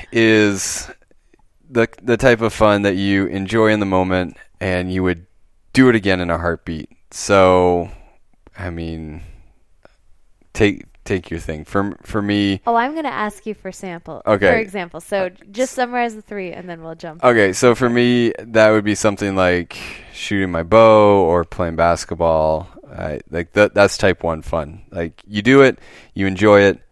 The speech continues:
Speaker 1: and you're like, "Yes,
Speaker 2: You love every
Speaker 1: let's
Speaker 2: minute. You can't
Speaker 1: love
Speaker 2: wait to
Speaker 1: every
Speaker 2: have that.
Speaker 1: minute. Let's,
Speaker 2: Yeah.
Speaker 1: let's do that again tomorrow." Uh, type two fun is the ty-,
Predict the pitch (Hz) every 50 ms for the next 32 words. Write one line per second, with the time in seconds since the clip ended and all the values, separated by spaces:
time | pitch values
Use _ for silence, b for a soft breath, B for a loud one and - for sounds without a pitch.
0 | _ _ _ - 92 92 90 87 87 85 85 82 - - 92 87 82 - 208 208
1 | 208 - 101 208 208 98 - 196 190 185 175 175 170 - - - - - - -
2 | 110 113 120 123 123 120 123 120 117 117 117 110 107 104 104 101 101 90 - 98
3 | 104 101 98 107 104 - - - 104 98 87 - 95 92 101 101 98 98 95 95
4 | 87 90 87 87 85 - 82 76 76 - - - - - b b b b b b
5 | b b b b b b b b b b b b b - 98 98 95 92 92 92
6 | 90 87 - - - _ _ _ _ _ - _ _ _ - 120 120 104 98 92
7 | - - - - - - - _ _ _ _ _ _ _ _ _ - - - -
8 | - 180 196 196 175 - - 104 90 87 85 85 85 85 85 90 98 b b b
9 | b b b b _ _ _ _ _ _ _ _ - 98 98 95 92 90 90 92
10 | 90 90 87 - - - - _ - 95 95 95 - _ - - -